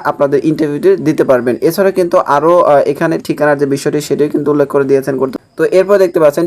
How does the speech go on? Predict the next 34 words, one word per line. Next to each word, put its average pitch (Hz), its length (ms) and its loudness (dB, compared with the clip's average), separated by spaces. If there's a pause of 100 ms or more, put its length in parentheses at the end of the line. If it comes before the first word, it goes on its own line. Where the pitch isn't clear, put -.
ঠিকানা 165 300 0 (100)
হক 156 180 2 (140)
ভিলা 147 280 2
মৌলভীবাজার 143 640 2 (500)
মোড়, 147 340 0 (300)
ব্রাহ্মণবাড়িয়া 156 680 0
সদর, 156 300 0
ব্রাহ্মণবাড়িয়া 135 600 2 (300)
সমবায় 170 460 2
মার্কেটের 143 440 -2
পাশে, 135 240 0 (140)
চার 147 180 2 (140)
সেপ্টেম্বর 139 360 -2
দুই 135 100 2
হাজার 127 220 0
পঁচিশ। 143 200 -2 (100)
অর্থাৎ 143 260 -2
যারা 143 160 2 (400)
মৌলভীবাজারে 160 640 2
রয়েছেন 147 300 0
তারা 139 200 4
কিন্তু 143 220 -2
চারই 135 260 2
সেপ্টেম্বর 143 400 -2
কিন্তু 139 160 -2
এই 135 120 0
ঠিকানা 139 300 -2
উপস্থিত 135 320 -6
হয়ে 135 180 2
কিন্তু 135 220 -2
আপনাদের 135 280 2 (440)
যে 151 80 4 (140)
ইন্টারভিউটা 165 440 0
সেটি 143 140 -2